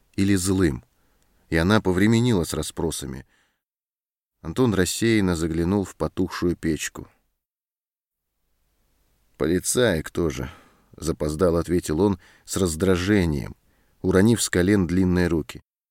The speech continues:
Зоська шагнула от двери и накинула ему на плечи еще теплый его кожушок.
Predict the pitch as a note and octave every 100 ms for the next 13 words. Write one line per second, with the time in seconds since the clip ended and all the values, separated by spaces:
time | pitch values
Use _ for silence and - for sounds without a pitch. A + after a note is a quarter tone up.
0 | _ _ _ _ _ _ _ D#2 G2+ -
1 | G2 - F#2 F#2 G#2+ F#2+ F2 D#2 F2 A2+
2 | F#2+ E2+ E2+ - A#2 A2 F2+ F2 E2 F#2
3 | F#2 D#2+ E2 G#2 - - D#2+ D#2+ - F2+
4 | - G2+ - E2+ E2 D#2 D#2+ F2+ F2+ F#2
5 | F2 F#2 - F2 D2+ - -